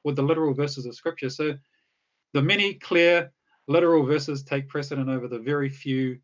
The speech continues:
um, maybe ambiguous, symbolic verses. And if you added that verse from the, the apocryphal books or whatever,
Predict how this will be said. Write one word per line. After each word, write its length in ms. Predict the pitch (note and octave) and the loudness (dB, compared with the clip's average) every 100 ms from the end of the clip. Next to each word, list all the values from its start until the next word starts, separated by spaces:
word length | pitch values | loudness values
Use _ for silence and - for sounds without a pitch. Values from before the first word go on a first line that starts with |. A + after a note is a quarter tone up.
| _ _ _ _ _ _ | _ _ _ _ _ _
um, 460 | A#2+ A#2 A#2 A2 _ _ _ _ _ | -10 -10 -10 -14 _ _ _ _ _
maybe 400 | C3+ B2+ B2 A#2+ _ _ | -4 -2 -4 -8 _ _
ambiguous, 840 | C#3 C3 D3+ C3+ C3+ C3 C3+ - - _ _ _ _ _ | -4 0 0 2 2 2 -2 -12 -18 _ _ _ _ _
symbolic 480 | - D3+ C#3 D3 C#3 | -8 -2 2 2 0
verses. 340 | C3 C3+ C#3 C3 | -2 -2 -2 -4
And 120 | C#3+ | -4
if 100 | D#3 | 0
you 100 | E3 | 2
added 160 | D#3+ C#3 | 2 0
that 140 | C3+ | -4
verse 400 | C3 C3+ C3+ - - | -4 -4 -4 -12 -8
from 220 | C3 B2 | -6 -4
the, 260 | B2 B2 | -4 -4
the 140 | B2 C3 | -6 -8
apocryphal 400 | - D#3+ - C3 | -6 -10 -8 -8
books 260 | C3 C3+ | -8 -8
or 60 | B2+ | -8
whatever, 420 | B2 B2+ B2 B2+ | -6 -6 -6 -10